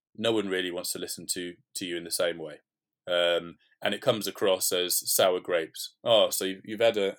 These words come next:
incredible football career, you've earned millions. Now you can't get a job afterwards. Now you're getting, um,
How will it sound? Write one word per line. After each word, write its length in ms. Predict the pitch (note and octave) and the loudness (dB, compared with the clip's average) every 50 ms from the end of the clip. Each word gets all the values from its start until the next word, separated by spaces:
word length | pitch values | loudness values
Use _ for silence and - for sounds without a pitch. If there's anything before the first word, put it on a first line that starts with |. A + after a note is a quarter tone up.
| - - | -10 -14
incredible 480 | G#2+ G#2 - - C3+ A#2 G#2+ G2 G#2 | -14 -6 0 4 4 4 4 2 -4
football 420 | G2+ - A2+ G2+ - G2+ F#2+ F2+ _ _ _ _ _ _ _ _ - | -6 -6 -6 -6 -4 -6 -6 -8 _ _ _ _ _ _ _ _ -12
career, 400 | - A2 G2+ G2 G2 G2 G2 G2+ | -8 -4 -2 -2 0 2 2 0
you've 220 | G2+ G2 G2+ F#2+ G#2 | 0 -2 -4 -4 -2
earned 260 | G2+ G2+ G2 G2 G#2 | -2 -2 -2 -2 -2
millions. 540 | G#2+ G2 F#2+ E2+ F2 F2+ F#2+ G2 - - _ _ _ _ _ _ _ - | -2 -2 -2 -4 -6 -8 -8 -8 -8 -10 _ _ _ _ _ _ _ -4
Now 120 | B2 A#2 | 0 0
you 100 | A#2 A2+ | 0 0
can't 280 | A2 - B2 A2 G#2+ G2+ | 0 -2 -2 -2 -2 -4
get 120 | A2 G2 | -6 -6
a 40 | F#2+ | -4
job 220 | F#2+ - G#2 G2+ | -2 -2 0 4
afterwards. 480 | G#2 G#2 G#2 G2+ - - F#2 F2 F2+ - | 6 6 6 6 4 -2 -6 -6 -4 -4
Now 180 | G#2 G#2 G2+ G2 | -2 -2 -2 -2
you're 120 | G2 F#2+ | -2 -2
getting, 360 | F#2 G2 F#2 F#2 F#2 F#2 F#2 _ _ _ _ _ _ _ _ _ _ _ - - | -4 -6 -6 -6 -8 -10 -12 _ _ _ _ _ _ _ _ _ _ _ -10 -4
um, 480 | F#2+ F#2+ F#2 F#2+ F#2+ F#2 F#2 F#2 F#2+ | -2 0 0 0 0 -2 -4 -8 -10